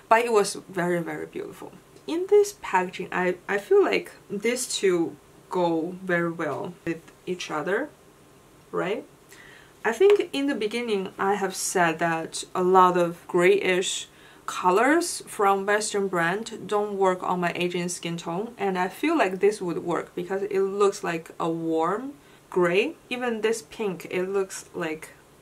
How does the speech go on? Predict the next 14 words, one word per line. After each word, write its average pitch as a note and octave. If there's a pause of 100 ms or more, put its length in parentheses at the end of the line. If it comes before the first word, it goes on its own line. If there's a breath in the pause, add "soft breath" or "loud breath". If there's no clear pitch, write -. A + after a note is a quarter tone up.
(120)
kinda G3
grayish, F3 (420 loud breath)
but G3
I G#3+
do C#4+
feel B3
like E3
it's F#3
gonna E3+
work E3+
on F3
my D#3+
skin -
tone. -